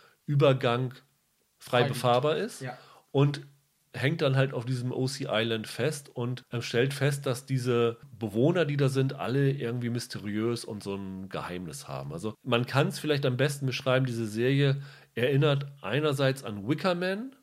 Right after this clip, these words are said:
Speaker 2: Ja, total.
Speaker 1: was so das ganze Setting angeht,
Speaker 2: Ja.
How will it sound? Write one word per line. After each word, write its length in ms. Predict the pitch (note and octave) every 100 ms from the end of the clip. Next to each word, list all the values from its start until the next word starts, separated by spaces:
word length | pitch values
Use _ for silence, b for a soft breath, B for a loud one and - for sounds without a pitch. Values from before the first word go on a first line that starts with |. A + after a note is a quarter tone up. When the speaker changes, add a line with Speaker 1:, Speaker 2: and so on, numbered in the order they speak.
| _
Speaker 2:
Ja, 280 | B2+ B2 - -
total. 440 | C#3 C3+ B2+ A2 - -
Speaker 1:
was 220 | A#2 -
so 140 | C3+
das 420 | A#2 A#2 A2+ -
ganze 320 | - A2+ A#2 A2
Setting 480 | - C#3 C#3+ E3+
angeht, 560 | - D#3+ D3 E3 G3 B2
Speaker 2:
Ja. 180 | A2+